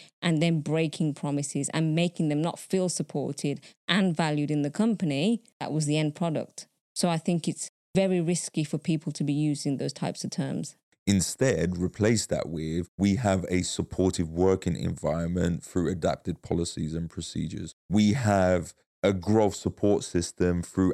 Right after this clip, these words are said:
Speaker 2: allocated budget." Explain to the individuals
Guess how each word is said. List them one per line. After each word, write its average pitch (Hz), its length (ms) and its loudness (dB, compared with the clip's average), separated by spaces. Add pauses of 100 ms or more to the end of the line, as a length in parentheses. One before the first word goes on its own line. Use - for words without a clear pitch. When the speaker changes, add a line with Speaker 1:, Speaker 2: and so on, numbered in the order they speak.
Speaker 2:
allocated 90 1120 -2 (260)
budget." 82 440 -4 (120)
Explain 135 640 0
to 107 100 0
the 85 140 -2
individuals 80 1040 -6